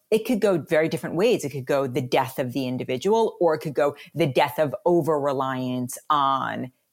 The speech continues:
technology as a way to separate ourselves from ourselves. I mean, hopefully we come to a kind of equilibrium where we utilize these tools in a really profound way,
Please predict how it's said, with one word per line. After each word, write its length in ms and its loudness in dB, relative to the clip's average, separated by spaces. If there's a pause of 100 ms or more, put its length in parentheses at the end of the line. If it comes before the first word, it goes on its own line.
(120)
technology 920 0
as 160 0
a 80 4
way 160 0
to 80 -2
separate 640 -4
ourselves 420 -2
from 140 -8
ourselves. 480 -6
I 20 0
mean, 120 2
hopefully 520 0 (220)
we 100 4
come 320 2
to 380 0 (240)
a 60 -2
kind 200 0
of 140 -4
equilibrium 800 0
where 160 0
we 180 0
utilize 760 2
these 200 -4
tools 480 -2
in 160 -2
a 80 2
really 300 2
profound 600 -2
way, 280 2